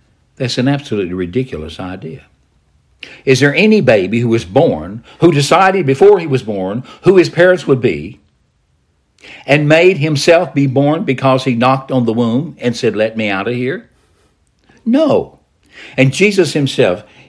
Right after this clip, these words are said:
gives us an acted illustration of spiritual birth by raising Lazarus, who was dead four days in the tomb. By that time, his body was rotting and stinking.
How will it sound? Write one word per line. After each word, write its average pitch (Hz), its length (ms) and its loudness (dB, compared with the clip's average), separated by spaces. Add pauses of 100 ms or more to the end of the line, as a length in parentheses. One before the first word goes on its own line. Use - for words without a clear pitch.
(200)
gives 143 220 0
us 117 180 -6
an 117 140 -4 (100)
acted 98 680 -6 (500)
illustration 156 1000 -2 (460)
of 131 140 2
spiritual 202 800 2
birth 131 540 0 (360)
by 131 160 2
raising 147 460 2
Lazarus, 131 640 -2
who 143 120 -4
was 120 260 -2
dead 147 400 0
four 208 480 4
days 135 640 0 (240)
in 165 160 -2
the 160 100 0
tomb. 131 480 -4 (180)
By 151 220 0
that 214 260 -4
time, 139 520 -2
his 151 180 -2
body 175 400 2
was 127 180 -4
rotting 208 680 0
and 147 240 -4
stinking. 117 1080 -4